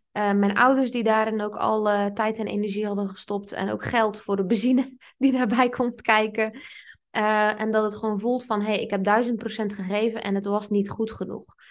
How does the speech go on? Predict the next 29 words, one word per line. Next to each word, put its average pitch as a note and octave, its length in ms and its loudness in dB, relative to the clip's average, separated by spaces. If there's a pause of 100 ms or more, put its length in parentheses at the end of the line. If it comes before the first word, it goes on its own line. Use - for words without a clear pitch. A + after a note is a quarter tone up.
(320)
En G#3 580 0
in G#3 220 0
mijn A#3 260 2
geval A3 560 2
door G#3 540 0
mijn G3 180 -2
eigen G#3 340 -4
push A#3+ 220 -4
in G#3+ 60 -2
de G3+ 60 2
mindset, B3 640 0 (280)
dat A3 120 -2
is A3+ 120 2
denk A3 220 0
ik G3+ 120 0
de G#3 100 2
eerste - 400 -2
echte - 280 -6
grote A#3 440 -2
knauw A3+ 480 -2 (440)
in D4 300 2
mijn A#3 360 0
vertrouwen A3 800 2
in A#3 140 -2
mezelf. A3+ 520 0 (680)
En A3 340 4
nu D4+ 200 8
achteraf - 640 -2 (100)
gezegd, B3 640 -4